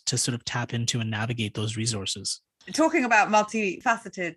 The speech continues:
Speaker 2: disease and people not knowing how to treat it, um, I think that the next question leading on from that then is, if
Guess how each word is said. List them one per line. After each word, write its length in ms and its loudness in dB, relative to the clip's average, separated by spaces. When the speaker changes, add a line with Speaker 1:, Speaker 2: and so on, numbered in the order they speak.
Speaker 2:
disease 560 2
and 160 0
people 260 -2
not 260 -2
knowing 260 2
how 160 -2
to 160 -12
treat 260 -6
it, 220 -6
um, 140 8
I 80 4
think 180 4
that 220 4
the 220 0
next 220 4
question 440 0
leading 240 2
on 200 4
from 180 -8
that 260 4
then 180 -2
is, 340 -6
if 220 0